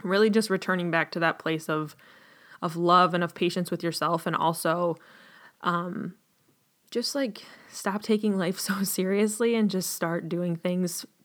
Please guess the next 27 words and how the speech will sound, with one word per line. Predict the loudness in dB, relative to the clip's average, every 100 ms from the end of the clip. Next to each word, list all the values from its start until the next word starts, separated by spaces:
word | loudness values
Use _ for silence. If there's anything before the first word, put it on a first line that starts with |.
| -4
just | -4 -2
because | 0 0 2
you | 2
enjoy | 2 2 2
to | 0
do | 0 0
them, | 0 0 -4 -6 -20 -14 2
um, | 4 6 4
and | 2
let | 0 0
yourself | -2 2 2 0 0
live | 2
out | 4 4 4
this | -2 -2
human | -2 0 0
experience | -4 -4 -4 -4 -4
to | -4
the | -2
best | -2 -2 -2
of | -2
your | -2
ability | -2 -2 2 4 2 -2 -10 -6
<clears throat> | -4
and | 4 6 6 2 0
to | 2
the | 0
fullest, | 0 2 2 2 -6